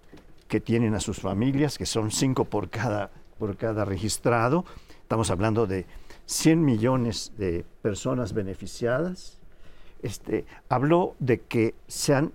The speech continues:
se ha desarrollado una educación muy importante, le echó su bendición al li-, al libro de texto, a los libros de texto gratuito, habló de que se están desarrollando doscientas universidades,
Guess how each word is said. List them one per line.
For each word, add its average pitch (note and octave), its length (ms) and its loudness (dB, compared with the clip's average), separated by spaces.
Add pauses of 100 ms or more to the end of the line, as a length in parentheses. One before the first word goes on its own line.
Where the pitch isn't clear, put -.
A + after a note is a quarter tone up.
se - 160 -2
ha C3 60 6
desarrollado G#2+ 520 2
una A#2 140 2
educación G2+ 480 -2
muy A#2 160 2
importante, C#3+ 880 0 (380)
le G2+ 100 -2
echó A#2 240 2
su B2 160 0
bendición G2 640 0
al F#2 240 -4
li-, A2 100 -4 (100)
al E2+ 160 -6
libro G2 200 -2
de F2+ 120 -2
texto, F2+ 500 -10 (220)
a G2 80 -10
los F#2+ 160 -6
libros G#2 260 0
de F2 80 -8
texto - 300 -4
gratuito, D#3+ 680 2 (340)
habló A#2 240 4
de A#2+ 120 2
que G#2 200 -2
se - 140 -6
están A2+ 240 -4
desarrollando G#2+ 600 -2
doscientas A2 600 0
universidades, G#2 1000 2